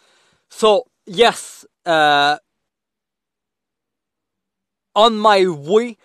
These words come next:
to the meditation, what we need to understand is that it was a,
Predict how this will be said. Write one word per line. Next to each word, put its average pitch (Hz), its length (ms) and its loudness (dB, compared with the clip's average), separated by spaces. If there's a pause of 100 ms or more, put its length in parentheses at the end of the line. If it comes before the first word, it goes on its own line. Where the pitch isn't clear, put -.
(400)
to 190 120 -14
the 170 140 -2
meditation, 185 1040 -4
what 165 220 -4
we 165 80 -8
need 165 200 -10
to 160 160 -8
understand 151 680 -6
is 120 140 -12
that 151 280 -2 (1600)
it - 220 -6
was 202 560 -2 (540)
a, 165 160 0